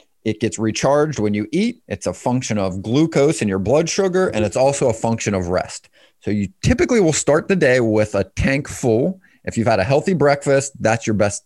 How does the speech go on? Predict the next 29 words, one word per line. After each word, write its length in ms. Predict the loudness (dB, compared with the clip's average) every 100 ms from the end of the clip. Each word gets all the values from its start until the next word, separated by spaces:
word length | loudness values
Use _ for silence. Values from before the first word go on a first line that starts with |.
| -14
second 460 | -2 -2 -2 -4
thing 200 | -4 -4 -2
to 80 |
do. 300 | -4 -6 -8 -16 -20 -20 -20 -20 _ -4
Now, 480 | -2 0 -2 -4 _ -20 _ _
obviously, 460 | 0 2 2 4 2
the 80 | 2
complexity 540 | 0 2 0 2 2
of 80 | 2
modern 300 | 4 2 2
life 280 | 2 2 2
is 140 | 0
gonna 220 | 0 0
make 240 | 2 0 0
it 180 | -2 0
difficult 640 | 0 -2 -2 2 2 0
to 160 | -2 -4 _ -8
kinda 280 | -4 -2 -4
keep 320 | -4 -4 0
these 220 | -2 0
things 220 | 0 2
in 120 | 2
mind 400 | 2 2 2 2 0
as 340 | 0 0 0
life 260 | 2 2 0
starts 300 | -2 -2 -2
coming 340 | -2 0 2
at 240 | 2 0
you, 340 | 0 0 0